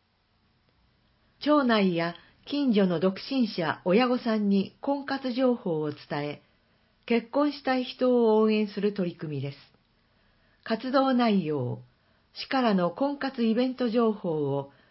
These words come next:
町内や近所の結婚に興味がある人に配布。対象、次のすべてを満たす人。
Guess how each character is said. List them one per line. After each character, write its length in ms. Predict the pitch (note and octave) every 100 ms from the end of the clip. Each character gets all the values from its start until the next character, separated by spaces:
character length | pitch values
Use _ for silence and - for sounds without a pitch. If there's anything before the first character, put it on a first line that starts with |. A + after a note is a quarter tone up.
| _ _
町 260 | - C#4+ B3+
内 300 | G#3+ F#3 D#3+
や 280 | D#3 D#3+ -
近 260 | - D4+ C4+
所 100 | G#3+
の 140 | F3+
結 220 | F3 F3+ -
婚 240 | B3+ C4
に 140 | B3+ B3+
興 240 | C#4+ C#4
味 160 | B3+ G#3+
が 100 | G3+
あ 60 |
る 100 | F#3
人 220 | F#3+ - D3+
に 100 | D#3
配 300 | D#3+ D3 C#3+
布。 260 | - B2 - _ _ _ _ _ _ -
対 240 | A3 G#3+
象、 500 | G#3+ G#3+ F#3+ F3 D#3+ - _ _ _ _
次 300 | - D4 B3+
の 120 | G3
す 160 | F#3+ D4+
べ 140 | C#4
て 160 | B3+ F#3
を 140 | D#3
満 160 | D3+ D#3
た 140 | E3 D#3
す 140 | B2+
人。 340 | B2 - A#2+